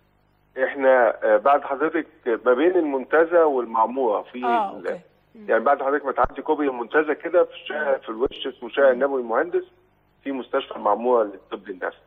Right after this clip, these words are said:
Speaker 2: مم.
Speaker 1: المستشفى مستشفى كبيرة على مساحة حوالي تمنتاشر فدان، وعندنا، آه،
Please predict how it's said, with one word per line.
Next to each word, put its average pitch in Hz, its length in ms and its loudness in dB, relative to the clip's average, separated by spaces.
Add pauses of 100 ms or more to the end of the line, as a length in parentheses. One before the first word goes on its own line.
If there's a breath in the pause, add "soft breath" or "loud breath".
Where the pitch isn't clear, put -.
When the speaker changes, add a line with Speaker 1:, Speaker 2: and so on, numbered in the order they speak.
(440)
Speaker 2:
مم. 220 240 -14 (540)
Speaker 1:
المستشفى 131 580 0
مستشفى - 380 -8
كبيرة 127 340 2
على 98 340 0
مساحة 117 220 -6 (120)
حوالي 117 300 0
تمنتاشر 107 540 -6
فدان، 139 600 0
وعندنا، 110 920 0
آه، 107 120 -6